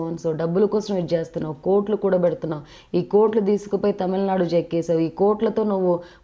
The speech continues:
పొలిటికల్ పార్టీ స్టార్ట్ చేస్తున్నావు, ఈ కోట్లు ఇన్వెస్ట్ చేసి నువ్వు ఒక పొలిటీషియన్‌గా మారాలనుకుంటున్నావు, ఇదంతా నువ్వు కో-, కేవలం డబ్బు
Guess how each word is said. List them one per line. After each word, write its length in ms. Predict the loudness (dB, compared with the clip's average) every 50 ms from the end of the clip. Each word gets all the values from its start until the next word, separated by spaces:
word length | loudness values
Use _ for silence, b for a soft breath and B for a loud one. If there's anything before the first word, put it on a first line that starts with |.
| -2 0
పొలిటికల్ 480 | 2 2 2 2 0 2 2 2 0 2 0
పార్టీ 280 | 0 0 0 0 -4 -4
స్టార్ట్ 340 | -4 -4 -4 -4 -4 -4 -4
చేస్తున్నావు, 360 | -6 -6 -6 -8 -8 -6 -6
ఈ 60 | -6 0 2
కోట్లు 240 | 2 2 2 0
ఇన్వెస్ట్ 340 | -2 0 0 -2 -2 -2 0 -2
చేసి 220 | -2 0 -2 -2
నువ్వు 180 | -2 0 0 -2 -2
ఒక 80 | -4
పొలిటీషియన్‌గా 680 | -4 -4 -2 -2 0 -2 -2 -2 -2 -4 -4 -2 -2 -2 -2 -2
మారాలనుకుంటున్నావు, 880 | -2 -4 -2 -2 -2 -2 -2 -4 -6 -6 -6 -8 -8 -10 -12 -12 -12 -14 -16 B B B B B B
ఇదంతా 420 | 0 2 2 4 2 4 4 4 4
నువ్వు 220 | 4 4 2 0 -2 0
కో-, 260 | 2 4 4 4 2 2 2
కేవలం 380 | 4 4 4 4 4 2 0 0 0
డబ్బు 440 | 0 -2 -2 -2 -4 0 2 2